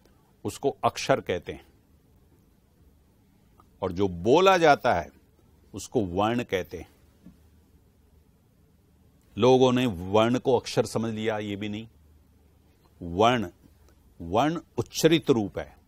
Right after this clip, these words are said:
और अक्षर लिखित रूप है। वह निरक्षर है, नहीं, निरक्षर नहीं, वो साक्षर है। बताइए, निरक्षर का अर्थ क्या हुआ?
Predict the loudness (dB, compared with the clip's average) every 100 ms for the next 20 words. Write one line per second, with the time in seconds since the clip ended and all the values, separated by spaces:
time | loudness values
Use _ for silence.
0 | _ _ _ _ _ _ _ -2 0 -2
1 | -4 -2 -4 -4 -10 -4 -4 -4 -12 -14
2 | -20 _ -20 _ _ _ _ _ _ _
3 | _ -2 4 6 6 6 6 6 2 4
4 | 4 4 -4 -12 _ _ _ _ _ _
5 | _ _ _ _ _ _ _ _ _ _
6 | _ _ _ _ _ _ _ _ _ _
7 | _ -6 -2 0 2 2 2 4 2 2
8 | 2 2 2 2 0 -2 2 4 4 0
9 | -10 _ _ _ _ _ _ _ _ _
10 | _ _ _ _ _ _ _ _ _ _
11 | _ _ _ _ -6 -2 -2 -2 -2 -2
12 | -2 -6 -4 -4 -6 -8 -8 -8 -14